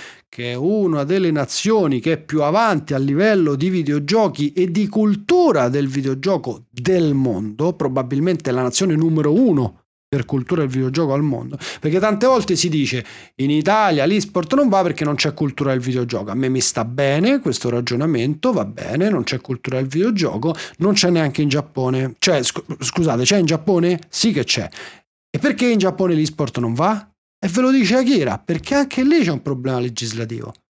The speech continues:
Anche lì hanno problemi col, eh, cercare di distribuire dei premi in denaro, cioè col cercare, col poter dare dei premi in denaro. E quindi, ovviamente, sono più o meno come l'Italia, tant'è che,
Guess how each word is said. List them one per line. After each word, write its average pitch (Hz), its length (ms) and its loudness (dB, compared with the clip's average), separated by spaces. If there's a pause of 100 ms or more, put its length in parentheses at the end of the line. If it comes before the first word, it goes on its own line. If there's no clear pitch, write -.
(240)
Anche 233 380 2
lì 311 180 6
hanno 175 200 4
problemi 151 600 0 (220)
col, 240 500 2 (280)
eh, - 180 -8
cercare 202 680 0
di 165 140 -2
distribuire 202 680 0
dei 247 100 2
premi 135 260 0
in 180 60 0
denaro, 262 520 0
cioè 139 200 -2
col 139 160 -4
cercare, 131 340 -4
col 127 200 -6
poter 202 340 2
dare 208 340 4
dei 196 140 4
premi 185 220 2
in 151 60 0
denaro. 156 460 0 (680)
E 196 140 0
quindi, 160 640 2 (140)
ovviamente, 127 840 0 (280)
sono 170 480 2
più - 280 0
o 302 60 4
meno 214 460 2
come 165 200 -2
l'Italia, 135 460 2
tant'è 226 480 2
che, 180 320 2